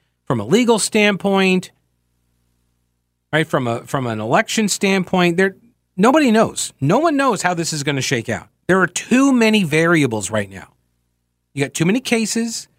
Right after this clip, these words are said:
too much corruption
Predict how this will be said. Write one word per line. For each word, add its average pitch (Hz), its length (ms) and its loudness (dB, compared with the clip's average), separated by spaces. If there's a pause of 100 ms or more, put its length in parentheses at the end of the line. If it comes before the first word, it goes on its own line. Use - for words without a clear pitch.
(1200)
too 147 100 -4
much 196 220 -4
corruption 220 720 -2